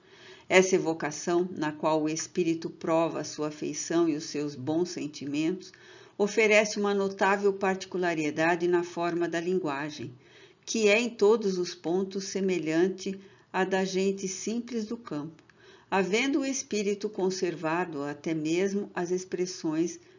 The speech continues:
que lhe eram familiares. Terceira, caso de identidade relativo ao espírito Charles D P, evocado na sessão de cinco de outubro.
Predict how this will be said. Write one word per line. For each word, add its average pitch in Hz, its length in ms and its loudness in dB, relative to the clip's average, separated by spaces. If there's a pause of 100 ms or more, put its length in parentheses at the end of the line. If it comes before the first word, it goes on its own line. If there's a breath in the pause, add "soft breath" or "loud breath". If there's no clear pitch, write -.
(260 loud breath)
que - 160 -4
lhe 233 140 2
eram 156 280 2
familiares. 151 1080 -6 (1120 loud breath)
Terceira, 165 560 -2 (640 loud breath)
caso 196 480 4
de 160 360 0 (120)
identidade 190 1000 -2
relativo 165 840 -2 (460 soft breath)
ao 185 180 6
espírito 185 640 2
Charles 170 680 -2
D 165 240 -2
P, 143 300 -10 (520 loud breath)
evocado 156 580 -4
na 151 140 -2
sessão 156 480 -4
de 190 140 -2
cinco 160 360 -6
de 151 120 -6
outubro. - 500 -10